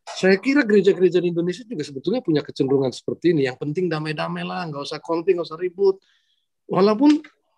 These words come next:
dengan itu keadilan jadi terabaikan gitu. Nah, menurut Nababan, keadilan dan perdamaian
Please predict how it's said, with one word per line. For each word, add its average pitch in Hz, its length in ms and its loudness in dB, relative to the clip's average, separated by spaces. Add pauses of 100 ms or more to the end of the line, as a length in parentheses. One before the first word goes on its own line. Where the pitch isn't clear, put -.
(240)
dengan 190 400 4
itu 185 320 2
keadilan 202 480 0
jadi 185 160 2
terabaikan 170 800 -8
gitu. 107 240 -16 (640)
Nah, 156 80 0
menurut 226 240 2
Nababan, 135 560 -4
keadilan 233 400 0
dan 226 160 0
perdamaian 135 720 -2